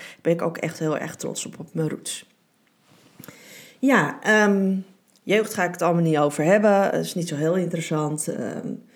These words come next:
vanaf de middelbare school, eh, ben ik natuurlijk daar ook, eh, hè, professioneel gaan ontwikkelen. En, ehm, ja, ik wist eigenlijk niet zo goed wat ik, wat ik wilde na de middelbare school. Ik had het gymnasium gedaan, daar heb ik best wel hard voor moeten werken. En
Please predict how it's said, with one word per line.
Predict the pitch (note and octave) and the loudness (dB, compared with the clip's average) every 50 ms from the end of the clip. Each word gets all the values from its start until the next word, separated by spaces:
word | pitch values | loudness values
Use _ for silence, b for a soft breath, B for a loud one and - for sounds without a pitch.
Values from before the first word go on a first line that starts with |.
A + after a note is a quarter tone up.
| B B B _ | B B B _
vanaf | - G3 F3+ - | -8 -8 -8 -6
de | - F#3 | -4 -2
middelbare | F#3+ F#3+ F#3+ E3 E3+ D#3+ D#3+ D#3+ | -2 -2 0 0 0 0 -2 -2
school, | D#3+ - - G#3 G#3 G#3+ G#3+ G#3+ G#3 G3+ F#3+ - - | -4 -4 -4 -2 0 2 2 2 2 0 0 -2 -4
eh, | D#3 D#3+ D#3+ D#3+ D#3+ D#3+ | -2 -2 0 0 0 0
ben | E3+ E3+ E3+ | -2 -2 -2
ik | E3 F3 | -2 -4
natuurlijk | F3 E3 - - - F3+ D#3+ D#3+ - | -6 -6 -6 -4 -4 -4 -4 -4 -4
daar | - D3+ D#3+ - - | -6 -6 -6 -4 -2
ook, | - D#3+ D#3+ D#3+ - | -2 -4 -4 -4 -4
eh, | D3+ D3 D3 D3 C#3+ - - - - - - | -4 -2 -2 -4 -4 -6 -8 -10 -12 -10 -6
hè, | - G3+ G#3 | -6 -6 -6
professioneel | - - D#3+ D#3+ - E3 D#3 - - D#3+ D#3 F3 G3 | -4 -6 -8 -6 -4 -6 -6 -4 -4 -2 -2 -2 -2
gaan | G3 - F#3+ F3+ F3 | -2 -4 -6 -6 -6
ontwikkelen. | E3+ E3+ E3+ F3+ F3+ F3+ - D#3 D3+ D3+ D3+ E3 E3 B B B B B B B B | -6 -4 -2 -2 -2 0 0 0 2 2 2 0 -4 B B B B B B B B
En, | - E3 E3 D#3+ D#3 D#3 D#3 D3+ - - | 0 2 4 4 4 2 2 -2 -2 -2
ehm, | D3+ D3+ D3+ D3 D3 C#3+ C#3+ D3 C#3+ D3 | 0 0 0 0 -2 -2 -4 -4 -6 -4
ja, | D#3+ E3 F3+ | -4 -4 -4
ik | F3+ F3+ | -4 -4
wist | A3+ A3+ A3+ | -4 -2 0
eigenlijk | G#3+ A3 G#3+ G#3 | 0 0 0 0
niet | G#3+ G#3 | -2 -4
zo | G#3 G3 | -4 -6
goed | - A3 G#3+ | -6 -8 -8
wat | - F#3+ - | -8 -8 -8
ik, | F#3+ F3+ F3+ - - - | -8 -8 -10 -12 -10 -8
wat | F#3+ F#3 | -8 -8
ik | - - | -6 -4
wilde | - F3+ G3+ G#3 G3+ G3 | 0 0 2 2 2 0
na | F3+ E3 D#3+ | 0 -2 -2
de | D#3+ | -2
middelbare | D#3+ D#3+ D#3 D#3 D#3 D#3 D3+ D3 E3 | 0 0 0 0 -2 -4 -4 -4 -6
school. | - - - D#3 D3+ D3+ D3 D3+ D#3+ B B B B B B B B B | -8 -6 -4 -2 -2 -2 -2 -4 -8 B B B B B B B B B
Ik | B - | B -8
had | F3+ F3 | -8 -8
het | - | -8
gymnasium | - F#3 F3+ F3 F3 F#3 G3 F#3+ - G3 | -8 -8 -6 -4 -2 -2 -2 -2 -4 -4
gedaan, | F3+ - E3 F3 F3 F3 F3+ F#3 F3+ | -4 -4 -4 -2 0 0 0 0 0
daar | F3+ E3 | 0 -2
heb | E3 D#3+ | -2 -4
ik | - - | -6 -6
best | - E3 D#3+ | -6 -6 -4
wel | - F3 | -4 -4
hard | D#3+ D#3+ D#3+ D#3+ | -4 -4 -6 -6
voor | - E3 | -4 -4
moeten | E3 D#3 D#3 - D3+ C#3 | -4 -4 -4 -6 -4 -2
werken. | D3+ D#3 E3 F3 F3+ F3 E3+ D#3+ C#3+ | 0 2 2 0 0 0 -2 -2 0
En | C#3 D3 D3+ D3+ D#3+ | -2 -2 -4 -6 -8